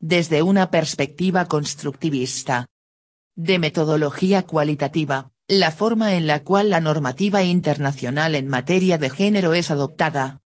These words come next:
en los procesos de formación de contingentes para operaciones de mantenimiento de la paz en Ecuador. Entre los años dos mil quince a dos mil veintiuno. Se parte de un análisis normativo de tipo cualitativo,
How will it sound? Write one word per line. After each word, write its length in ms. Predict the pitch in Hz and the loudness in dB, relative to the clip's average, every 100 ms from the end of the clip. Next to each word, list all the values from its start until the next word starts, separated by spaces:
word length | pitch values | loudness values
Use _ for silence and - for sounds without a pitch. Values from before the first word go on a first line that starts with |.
| _ _ _ _ _ | _ _ _ _ _
en 220 | 208 190 | 0 2
los 180 | 185 175 | 2 0
procesos 600 | 160 156 214 220 240 202 | -4 -4 0 0 0 -2
de 100 | 180 | -2
formación 640 | 165 156 147 143 196 208 208 | -2 -2 -2 -2 0 2 2
de 140 | 160 | 0
contingentes 840 | 160 156 170 147 196 214 208 208 - | -2 -2 -4 -4 0 0 0 -2 0
para 300 | 170 165 156 | 2 4 4
operaciones 800 | 147 143 131 135 180 175 160 | 2 0 -4 0 0 2 0
de 100 | 160 | 0
mantenimiento 840 | 151 147 156 151 135 160 214 196 180 | 0 -2 -2 -4 -2 -2 -2 0 2
de 80 | 160 | 2
la 160 | 147 | 2
paz 240 | 147 156 165 | 0 -2 0
en 100 | 151 | -2
Ecuador. 560 | 135 147 135 127 - _ _ _ _ _ _ _ | 0 -2 -2 -4 -8 _ _ _ _ _ _ _
Entre 380 | 196 190 185 160 | 0 2 0 0
los 200 | 156 180 | 0 0
años 380 | 180 175 156 151 | 0 0 0 0
dos 220 | 190 175 | 0 0
mil 260 | 214 226 | 0 0
quince 420 | 233 196 202 233 190 | 2 2 2 2 0
a 60 | |
dos 240 | 151 139 160 | 2 0 -2
mil 200 | 160 147 | -2 -2
veintiuno. 720 | 143 139 139 127 123 120 - _ _ _ - | -4 -4 -2 -2 -2 -6 -8 _ _ _ -12
Se 260 | - 165 | -2 0
parte 420 | - 190 220 208 | 0 -2 -2 -4
de 140 | 175 160 | 0 0
un 160 | 185 | 2
análisis 540 | 156 147 156 147 156 151 | 2 0 0 0 -2 0
normativo 640 | 151 143 139 190 185 175 | -2 -2 -2 0 2 2
de 120 | 165 156 | 2 0
tipo 380 | 208 190 208 | -2 0 -2
cualitativo, 840 | - 165 147 147 139 143 135 131 | 0 0 0 -4 -4 -2 -2 -4